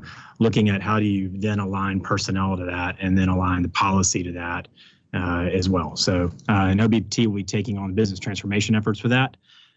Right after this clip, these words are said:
and trying to help us re-engineer our business processes. So it really is going to be something that takes leadership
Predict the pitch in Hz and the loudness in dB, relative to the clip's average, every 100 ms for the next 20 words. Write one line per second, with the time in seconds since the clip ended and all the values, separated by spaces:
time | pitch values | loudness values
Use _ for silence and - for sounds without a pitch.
0 | - 110 113 113 107 117 113 110 110 95 | -4 0 2 2 0 -2 -2 -2 -4 0
1 | 113 110 107 104 95 113 92 95 87 - | 2 4 2 0 0 -2 -2 -8 -8 -6
2 | - - - - _ _ _ - 110 107 | -6 -6 -8 -10 _ _ _ -4 2 4
3 | 104 113 113 120 113 107 110 101 110 104 | 4 2 4 4 2 0 -2 -4 -6 -6
4 | 101 104 104 101 95 113 101 101 98 98 | -4 -4 -2 -2 -2 -4 -2 -2 -4 -4
5 | - 117 101 92 - - _ _ - 117 | -4 0 0 0 -4 -6 _ _ -2 2
6 | 113 110 - 101 | 4 2 0 -2